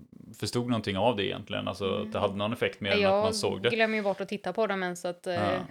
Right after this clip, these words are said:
Speaker 2: <laughs>
Speaker 1: Men
Speaker 2: jag har ingen koll på dem.
Speaker 1: men det som, när han lägger ner den då, då går den vidare med att säga liksom att, eh, han börjar hitta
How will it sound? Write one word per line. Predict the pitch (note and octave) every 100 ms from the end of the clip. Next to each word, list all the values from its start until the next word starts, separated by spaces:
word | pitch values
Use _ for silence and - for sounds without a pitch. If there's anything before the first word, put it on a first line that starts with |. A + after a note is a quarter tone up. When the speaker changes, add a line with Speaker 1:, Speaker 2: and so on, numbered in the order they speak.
| - -
Speaker 2:
<laughs> | G#2+ - -
Speaker 1:
Men | B2 B2+
Speaker 2:
jag | B2+
har | G#3
ingen | G3 G3
koll | G3
på | E3+
dem. | F3+ F#3+ - _ _ C#3
Speaker 1:
men | C#3
det | D#3
som, | C#3 D3+ C#3
när | C#3
han | D3
lägger | D3+ D3+
ner | D3+ D#3
den | E3
då, | A2+
då | A2
går | B2 C#3
den | C3
vidare | B2+ G#2+ G2
med | G2+
att |
säga | - F#2+
liksom | F#2+ G2 G2
att, | G2 - - _ _ _ _ -
eh, | G2+ F#2+ F#2+ - -
han | - A#2+ A#2+
börjar | A#2+ A2
hitta | B2 - G#2 G2